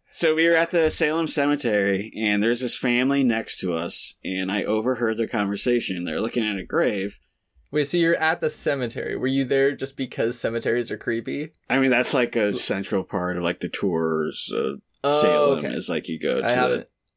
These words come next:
Speaker 2: I haven't been there,
Speaker 1: Yeah.
Speaker 2: 'cause
Speaker 1: Um,
Speaker 2: yeah.
Speaker 1: uh,
Speaker 2: I'm scared of ghosts.
Speaker 1: I mean, ghosts won't harm you unless you're a bad person,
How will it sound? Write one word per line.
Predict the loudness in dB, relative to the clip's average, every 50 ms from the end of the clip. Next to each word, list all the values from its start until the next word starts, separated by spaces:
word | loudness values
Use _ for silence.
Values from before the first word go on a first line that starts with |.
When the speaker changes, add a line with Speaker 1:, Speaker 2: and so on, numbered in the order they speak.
| _ _
Speaker 2:
I | -4 -2 0
haven't | 0 0 -2 -2 -2
been | -2 -2 -2 -2
there, | -2 0 0
Speaker 1:
Yeah. | 0 0 0 0 -2 -2 -4
Speaker 2:
'cause | -6 -10 _ -20 -20 -18 -10 -6
Speaker 1:
Um, | -4 -2 -2 -2 -4 -4 -6 -6
Speaker 2:
yeah. | -6 -6 -8 -10 _ _ _ _ _ _ _ _ _ _ _ _ _ _ _ _ -4
Speaker 1:
uh, | -2 0 2 2 2 2 2 0 0 0 -2 -4 -6
Speaker 2:
I'm | -8 -8
scared | -6 -2 -2 0 0 0
of | -2 -4
ghosts. | -6 -6 -8 -10 -14 -20 _ _ _ _ _ _ _ _
Speaker 1:
I | -2 -2 0
mean, | 2 2 2 2 2 0 -2 -4 -10 -14 -20 _ _ _ _ _ _ _ _ _ _ _ _ _ _ _ -4
ghosts | -2 0 2 2 2 0 0 -2
won't | -4 -2 -2 -2 -2 -2
harm | -2 -2 0 0 0 -2
you | -2 -2 -2
unless | -2 -2 -2 -2 -2 -2
you're | 0 0 0
a | 0
bad | 0 0 0 0 -2 -2 -4
person, | -4 -4 -4 -4 -4 -6 -6 -8